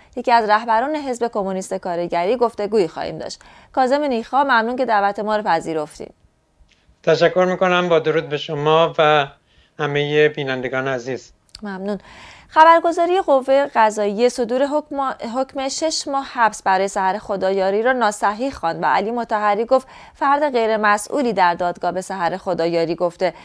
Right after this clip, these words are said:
Speaker 1: به شش ماه حبس محکوم شده ای. چنین رویکردی از طرف حکومت، حکومت به خاطر چیست؟
Speaker 2: اه، ب-، بله، اجازه بدین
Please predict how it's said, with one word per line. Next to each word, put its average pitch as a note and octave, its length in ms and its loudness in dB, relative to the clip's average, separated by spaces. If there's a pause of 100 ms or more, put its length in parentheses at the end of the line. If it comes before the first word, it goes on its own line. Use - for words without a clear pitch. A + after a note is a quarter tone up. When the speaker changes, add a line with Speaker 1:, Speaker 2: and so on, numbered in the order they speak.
(240)
Speaker 1:
به G3 80 -4
شش G3+ 280 -4
ماه F#3 140 -4
حبس E3+ 320 0
محکوم E3+ 380 -4
شده D#3 280 -6
ای. D#3+ 200 -2 (340)
چنین D4+ 240 0
رویکردی D#4 520 2
از C4 160 2
طرف A#3+ 240 -2
حکومت، G#3 540 -2 (500)
حکومت A3 360 0
به A3 80 -6
خاطر G3 340 -4
چیست؟ - 540 -12 (1800)
Speaker 2:
اه، E3+ 180 6
ب-، E3+ 520 -2 (140)
بله، F3 300 0
اجازه F3+ 320 4
بدین F#3 440 4